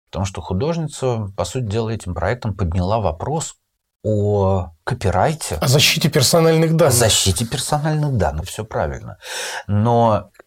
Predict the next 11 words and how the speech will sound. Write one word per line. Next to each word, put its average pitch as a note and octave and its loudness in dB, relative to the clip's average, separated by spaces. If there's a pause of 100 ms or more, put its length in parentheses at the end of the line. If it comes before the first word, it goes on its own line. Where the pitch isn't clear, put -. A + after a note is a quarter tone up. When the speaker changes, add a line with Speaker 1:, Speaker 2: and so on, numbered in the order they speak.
Speaker 1:
нас G#2+ 0
продолжают G#2+ 2
убеждать, G#2 0
а, F2+ -2
в - -6
том, G#2 -2
что F2 -4 (380)
организации, F2 0 (420)
те A2 2
или F2 4
иные, F2+ 2